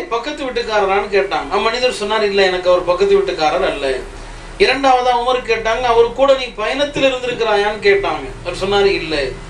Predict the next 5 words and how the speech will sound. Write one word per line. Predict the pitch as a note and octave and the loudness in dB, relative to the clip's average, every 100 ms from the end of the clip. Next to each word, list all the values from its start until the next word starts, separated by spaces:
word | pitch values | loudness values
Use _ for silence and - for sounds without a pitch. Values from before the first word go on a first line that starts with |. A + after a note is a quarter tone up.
| - - - - | -16 -16 -14 -2
மூன்றாவதாக | A3 C#4+ C#4 B3 A#3+ A#3 A3 | 2 2 4 2 2 0 -4
கேட்டாங்க, | G#3 G#3+ G3 F#3+ G#3 | -4 -6 0 0 0
"அவரோடு | B3 G3 G3+ A3+ B3+ | 2 4 6 6 4
ஏதாவது | A#3 G#3 G#3+ A#3 A#3 | 2 2 2 2 0
வியாபாரம், | G#3 G#3 G3+ F#3 F#3 G3+ | 0 2 4 2 2 0